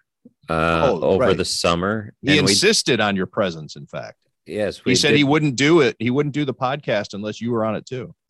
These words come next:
Speaker 1: Yeah, that's the value I bring. I, I bring added value in Jeff Glor, or maybe that's the only value I bring. Um, we also, I think, maybe did it right around when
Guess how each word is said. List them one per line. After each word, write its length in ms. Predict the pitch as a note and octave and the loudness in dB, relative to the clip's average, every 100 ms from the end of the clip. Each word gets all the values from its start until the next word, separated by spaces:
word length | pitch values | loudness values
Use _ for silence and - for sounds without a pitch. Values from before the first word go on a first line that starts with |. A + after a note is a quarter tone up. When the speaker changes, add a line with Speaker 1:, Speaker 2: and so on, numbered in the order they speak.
| _ | _
Speaker 1:
Yeah, 60 | E2+ | -4
that's 240 | F2 F#2 | -2 -2
the 80 | A2 | -6
value 440 | F2 F2+ F#2+ F#2 F2 | -4 -2 -2 -2 -6
I 120 | D#2+ | -6
bring. 360 | E2+ F2 C#2+ - _ - | -8 -10 -10 -18 _ -8
I, 160 | D2+ - _ _ - | -8 -8 _ _ -4
I 240 | D2 D2 D#2 _ _ F2 | -2 -2 -4 _ _ 0
bring 220 | E2 D2+ | 0 2
added 340 | D#2 E2 D2+ | 2 0 0
value 400 | D#2+ D#2 D#2 C#2+ | -2 0 0 -2
in 100 | C2+ | -6
Jeff 240 | C#2 C#2 - | -6 -8 -4
Glor, 300 | D#2+ D2 D2 - | -2 -2 -4 -4
or 100 | D#2+ | 0
maybe 220 | E2+ F2+ | 2 2
that's 220 | F2 - | 2 0
the 120 | F2 | 0
only 260 | D#2+ A2 D#2+ | 0 0 0
value 420 | G#1 A#1 A1 G#1+ | -4 -12 -12 -12
I 60 | A#1 | -12
bring. 260 | - A1+ - _ _ _ - | -10 -12 -14 _ _ _ -4
Um, 560 | D#2+ D#2 D2+ C#2+ C#2+ - _ _ _ _ _ _ _ | 0 0 0 -2 -8 -14 _ _ _ _ _ _ _
we 180 | G#2 A2 | 0 4
also, 340 | B2+ E3 F#3 - | 2 2 2 2
I 140 | G#2+ - _ | 0 -6 _
think, 260 | A2 C#3 - | -2 -2 -2
maybe 320 | A#2 B2 B2+ | -2 0 -2
did 220 | G#2 G#2 | 0 0
it 200 | A#2 G#2+ - | 0 -2 -6
right 320 | C#2 D#2+ F#2+ | -6 -2 -2
around 480 | G2 E2+ F2 F#2 F2 | -2 -2 -4 -6 -8
when 460 | E2 D#2+ D#2+ D2+ | -8 -6 -6 -8